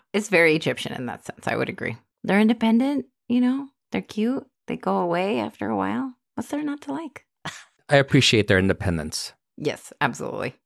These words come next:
Speaker 2: According to a Naked History article, Pedro died in thirteen sixty-seven and was buried next to Inez, but instead of being buried side by side the way you might envision, they were buried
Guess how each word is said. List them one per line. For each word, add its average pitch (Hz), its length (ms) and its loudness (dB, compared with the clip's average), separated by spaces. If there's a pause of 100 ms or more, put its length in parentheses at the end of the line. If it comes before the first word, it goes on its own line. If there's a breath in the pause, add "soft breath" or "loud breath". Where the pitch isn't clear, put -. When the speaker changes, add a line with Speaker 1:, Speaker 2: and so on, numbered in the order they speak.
(140)
Speaker 2:
According 180 360 6
to 165 120 6
a 139 40 8
Naked 135 280 6
History 127 460 4
article, 90 500 4 (200)
Pedro 139 280 6
died 123 280 6
in 110 120 6
thirteen 127 480 4
sixty-seven 110 840 4 (220)
and 113 140 8
was 104 180 8
buried 110 300 6
next 104 280 4
to - 120 4
Inez, 98 500 4 (220)
but 113 120 8
instead 113 300 6
of 127 140 4
being 113 280 8
buried 104 320 6
side 104 360 4
by 101 180 6
side 95 480 4 (280)
the 101 80 8
way 98 120 10
you 98 160 6
might 95 340 6
envision, 90 680 2 (240)
they 117 100 6
were 110 120 8
buried 101 400 6